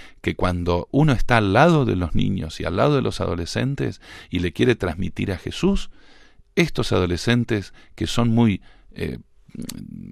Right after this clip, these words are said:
muy finos en su percepción, logran descubrir así un camino que les ayuda, el camino de Jesús, por supuesto. Así que el meg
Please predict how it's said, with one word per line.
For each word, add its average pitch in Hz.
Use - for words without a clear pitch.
muy 92
finos 120
en 85
su 85
percepción, 127
logran 101
descubrir 85
así 87
un 107
camino 85
que -
les 78
ayuda, 80
el -
camino 90
de 87
Jesús, -
por -
supuesto. -
Así -
que -
el 95
meg 110